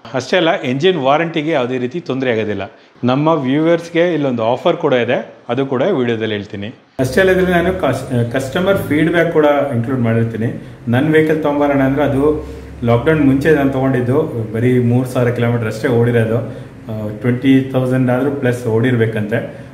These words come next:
ಅದಕ್ಕೋಸ್ಕರ ನನ್ನ vehicle ಇಲ್ಲಿ test ಮಾಡೋಕ್ಕಾಗ್ತಾ ಇಲ್ಲ. ಇಲ್ಲಿ ಆಗಲೇ, ಆ, customers ಬರ್ತಿದ್ದಾರೆ, ಅವ್ರದ್ದೇ direct feedback ಕೂಡ ನಾವು, ಆ, ಈ ವಿಡಿಯೋದಲ್ಲಿ ತೋರ್ಸೋಣ ನಾವು. ನಮ್ಮ ಜೊತೆ ಇಲ್ಲಿ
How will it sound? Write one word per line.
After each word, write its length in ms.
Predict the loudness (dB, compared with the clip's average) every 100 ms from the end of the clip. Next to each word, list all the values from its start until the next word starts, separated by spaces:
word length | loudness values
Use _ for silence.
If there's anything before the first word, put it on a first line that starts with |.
| -6
ಅದಕ್ಕೋಸ್ಕರ 460 | -4 -2 -2 0 2
ನನ್ನ 280 | 4 4
vehicle 240 | 4 2 0
ಇಲ್ಲಿ 140 | 0
test 200 | -2 -2
ಮಾಡೋಕ್ಕಾಗ್ತಾ 520 | 0 0 -2 -6 -4
ಇಲ್ಲ. 120 | -4 -4 -6 -14 -20 -12 -2
ಇಲ್ಲಿ 120 | 4
ಆಗಲೇ, 600 | 4 4 4 4 4 2
ಆ, 160 | -2 -4
customers 500 | -6 -4 -2 -2 -2
ಬರ್ತಿದ್ದಾರೆ, 760 | -4 0 0 0 -2 -4 -10 -2
ಅವ್ರದ್ದೇ 640 | 2 4 4 4 2 0
direct 340 | 0 2 0
feedback 380 | 0 0 0 0
ಕೂಡ 120 | 0
ನಾವು, 640 | 0 0 0 0 -4 -12 -16 -20 -10
ಆ, 300 | -2 0 0
ಈ 120 | 2
ವಿಡಿಯೋದಲ್ಲಿ 480 | 2 4 2 2 -2
ತೋರ್ಸೋಣ 320 | 0 -2 -2
ನಾವು. 540 | -6 -8 -12 -16 -18 -20 -10
ನಮ್ಮ 140 | -4 -2
ಜೊತೆ 280 | 0 0
ಇಲ್ಲಿ 440 | 0 0 -2 -4